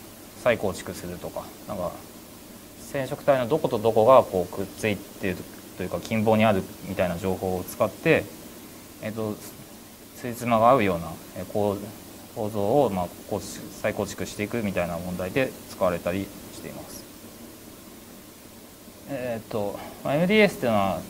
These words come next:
だから最初に距離行列というものがあって、えーと、そこが他の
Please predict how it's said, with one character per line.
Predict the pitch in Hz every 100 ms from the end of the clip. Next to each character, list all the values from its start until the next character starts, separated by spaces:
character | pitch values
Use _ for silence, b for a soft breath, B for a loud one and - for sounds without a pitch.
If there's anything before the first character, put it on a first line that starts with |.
| -
だ | 104
か | 107
ら | - -
最 | 180
初 | 185
に | 196 165
距 | 156
離 | 180 190
行 | 196
列 | 165 117 -
と | 110
い |
う |
も | 110
の | 101
が | 95
あ | 98
っ |
て、 | - - 151 143 113 - B - - - - - - - 104
え | 104 101
ー | 92
と、 | 95 95 90 87 90 - -
そ | 151
こ | 175 170
が | 170 156
他 | - 139 151
の | 143 135